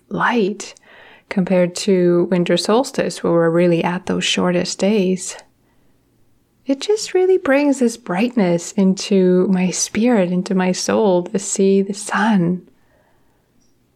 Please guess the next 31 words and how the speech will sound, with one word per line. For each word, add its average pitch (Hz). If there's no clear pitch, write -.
And 180
any 202
of 190
those 190
that 185
have 170
listened 180
through 170
the 165
episodes 170
from 185
the 180
fall 208
and 165
the -
early 214
winter, 202
you 202
might 214
have 208
picked 233
up 240
that 190
I 180
do 190
actually 190
love 170
the 214
dark. 185
I 175
love 175